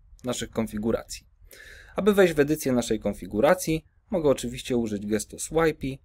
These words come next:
i wybrać opcję edit.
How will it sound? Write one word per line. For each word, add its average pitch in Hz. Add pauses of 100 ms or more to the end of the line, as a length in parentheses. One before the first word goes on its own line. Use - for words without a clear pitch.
(440)
i 202
wybrać 107 (120)
opcję - (240)
edit. -